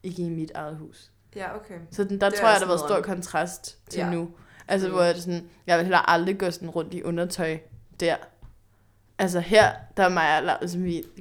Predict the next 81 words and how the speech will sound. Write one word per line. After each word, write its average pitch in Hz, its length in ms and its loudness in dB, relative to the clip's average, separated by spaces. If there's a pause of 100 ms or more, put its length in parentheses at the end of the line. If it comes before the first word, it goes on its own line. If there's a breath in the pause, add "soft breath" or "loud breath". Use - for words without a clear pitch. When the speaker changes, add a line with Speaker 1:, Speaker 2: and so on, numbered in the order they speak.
Speaker 1:
man 180 180 -2
gør 170 120 0
jo 156 100 0
lige, 220 180 2
hvad 202 80 2
man 139 160 -8
vil. 127 100 -8
Det - 60 -16
er - 20 -20 (160)
jo 185 80 -6
fantastisk. 196 580 -6
Speaker 2:
Mm. 202 60 -12 (760)
Speaker 1:
Altså, 196 160 -6
det 196 40 -8
er 196 40 -4
jo 196 40 -4
så 247 160 0
skønt, 202 440 -6 (200)
at 180 100 -12
der 175 80 6
ikke 175 160 2
er 185 40 -6
sådan 180 100 -6
noget. 175 240 -6
Det 240 80 0
er 233 40 -2
noget, 208 220 0
jeg 156 100 4
har 180 260 2
<laughs> 190 180 -2
nydt 180 120 -6 (120)
også 185 140 -8
meget, 170 340 -4
fordi 190 260 -8
der 180 80 0
har 175 160 -2
været 170 160 -6
så 175 80 -16
stor 170 180 -8
kontrast 160 500 -10
til 160 100 -10
at 170 100 -8
bo 156 120 -10
hjemme. 160 340 -12
Speaker 2:
Det, 196 140 -12
det, 277 260 -6
det 285 100 -14
synes 285 160 -12
jeg 175 100 -6
også. 170 200 -10
Jeg 202 120 -6 (100)
render 190 120 -8
også 165 260 -10
rundt. 180 140 -10 (140)
Altså, 170 160 -16
nu 170 60 -14 (100)
bor 165 100 -10
jeg 147 120 -12
så 156 100 -16
i 151 60 -14
stuen, 160 320 -12
ikke? 208 140 -6
Så 185 80 -14
nogle 165 160 -12
gange 160 120 -12
er 156 40 -10
det 151 80 -10
også 165 100 -14
sådan 175 120 -14
lidt 165 120 -16
risky. 170 220 -12
Nogle 202 200 -6
gange, 180 140 -10
jeg 196 80 -2
har 196 140 0
mødt 196 180 -6
min 202 180 -6
nabo 165 440 -10
i 175 60 -14
bare 151 280 -12
bryster. - 260 -18